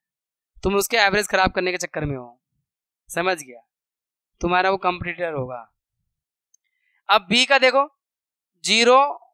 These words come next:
एट, सिक्स और एट है, चार गेम खेले हैं तो चार से डिवाइड करोगे, तो ये एट और एट सिक्सटीन और सिक्सटीन और, अ, सिक्स ट्वेंटी टू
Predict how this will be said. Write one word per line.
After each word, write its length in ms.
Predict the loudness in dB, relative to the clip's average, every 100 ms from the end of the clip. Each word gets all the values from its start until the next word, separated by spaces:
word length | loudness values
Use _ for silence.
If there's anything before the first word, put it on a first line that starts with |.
| _ _ _ _ -4
एट, 400 | 2 2 0 -4 -6 _ _ _
सिक्स 480 | -4 0 0 2 0 2
और 200 | 2 2
एट 300 | 2 -2 -2
है, 180 | -8 -12 _ _ 0
चार 260 | 4 4 6
गेम 200 | 2 2
खेले 240 | 2 2
हैं 180 | 0 -2
तो 120 | -6
चार 200 | 0 2
से 100 | 2
डिवाइड 260 | -2 -4 -4
करोगे, 340 | -8 -10 -12 _ _ _ _ _ _ _ _ _ _ _ _ _ _ _
तो 60 | -2
ये 120 | 0 0 0
एट 200 | 4 4
और 120 | 4
एट 100 | 2
सिक्सटीन 520 | -4 -6 -2 0 2
और 180 | 4 2
सिक्सटीन 440 | 2 -6 -2 0 4
और, 140 | 4
अ, 1600 | 2 -8 _ _ _ _ _ _ _ _ _ -8 -2 2 0 -2
सिक्स 300 | 0 0 0 0
ट्वेंटी 240 | 0 0
टू 220 | -4 -6